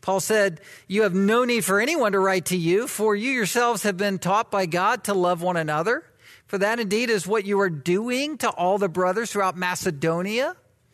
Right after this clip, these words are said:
We urge you, brothers, to do this more and more."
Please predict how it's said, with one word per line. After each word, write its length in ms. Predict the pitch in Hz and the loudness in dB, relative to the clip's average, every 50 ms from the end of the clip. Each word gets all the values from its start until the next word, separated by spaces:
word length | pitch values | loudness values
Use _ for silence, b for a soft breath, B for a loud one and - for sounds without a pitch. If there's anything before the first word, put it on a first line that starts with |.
| b b b _ | b b b _
We 140 | - 175 180 | -6 -2 0
urge 220 | 208 208 190 190 | 0 0 0 -2
you, 80 | 220 190 | -4 -2
brothers, 460 | 175 190 190 202 220 233 226 - - | 0 0 2 2 0 0 -2 -4 -8
to 100 | - 156 | -12 -6
do 160 | 143 160 165 | -4 -4 -2
this 260 | 165 175 165 - - | -2 -2 -4 -4 -6
more 240 | 160 151 151 156 151 | -6 -6 -6 -6 -6
and 80 | 143 147 | -6 -6
more." 300 | 156 165 160 - - | -6 -6 -6 -8 -10